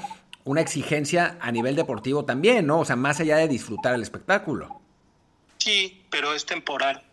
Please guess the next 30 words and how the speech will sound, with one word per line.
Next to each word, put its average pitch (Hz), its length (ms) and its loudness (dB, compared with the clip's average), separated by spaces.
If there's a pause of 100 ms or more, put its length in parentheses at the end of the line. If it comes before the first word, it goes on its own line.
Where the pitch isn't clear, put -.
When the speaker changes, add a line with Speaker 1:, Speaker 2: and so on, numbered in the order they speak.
(640)
Speaker 2:
¿no? - 200 -6
Y 131 220 -4
aquí 143 180 -2
voy 143 100 -2
a 143 40 2
decir 143 180 -2
otra - 200 -4
cosa - 260 -4
que 139 80 -6
puede - 140 -4
ser 135 160 -4
muy 143 240 -6
polémica 139 580 -4
y 143 60 -4
que 113 180 -2
igual 113 320 -4
necesitaría - 640 -6
hacer 185 160 -4
un 123 80 -10
debate 123 260 -6
más 123 180 -8
profundo 131 540 -8
y 131 80 -4
analizar 107 480 -4
el 98 120 -6
por - 200 -6
qué. - 180 -4 (600)
O - 80 -4
sea, - 260 -2 (220)
hoy 175 360 -2